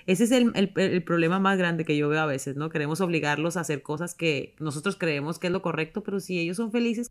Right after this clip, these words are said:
como ellos quieren estar, pues, ¿cuál es nuestro problema, hombre?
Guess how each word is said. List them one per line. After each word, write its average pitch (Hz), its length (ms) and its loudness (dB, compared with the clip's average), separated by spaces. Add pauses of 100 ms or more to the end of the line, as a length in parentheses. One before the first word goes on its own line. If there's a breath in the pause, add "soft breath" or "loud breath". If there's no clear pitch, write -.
como 190 480 -4
ellos 180 220 -2
quieren 220 540 -4
estar, 196 460 0
pues, 208 300 -8 (280)
¿cuál 190 160 2
es 190 60 -2
nuestro 214 240 -4
problema, 165 380 -2
hombre? - 260 -12